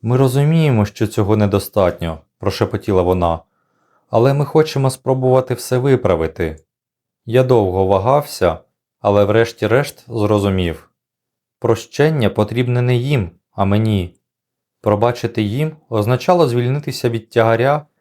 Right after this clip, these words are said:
який я ніс усе своє життя. І хоча рани минулого ніколи повністю не загояться, я вирішив дати їм шанс. Але найголовніше,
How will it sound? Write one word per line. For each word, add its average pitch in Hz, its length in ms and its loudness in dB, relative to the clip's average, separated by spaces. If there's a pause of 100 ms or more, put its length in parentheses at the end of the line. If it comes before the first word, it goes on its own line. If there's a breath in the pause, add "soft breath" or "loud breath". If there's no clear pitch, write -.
(240)
який 135 480 -4
я 104 200 -4
ніс 131 280 -2
усе 120 240 0
своє 107 340 0
життя. 95 640 0 (680)
І 117 80 -6
хоча 127 320 0
рани 123 220 0
минулого 120 480 0
ніколи 131 440 0
повністю 104 580 -2
не 98 140 0
загояться, 101 840 0 (560)
я 139 160 0
вирішив 151 500 2
дати 98 300 2
їм 101 220 -4
шанс. 80 580 -4 (560)
Але 101 260 2
найголовніше, 117 1040 0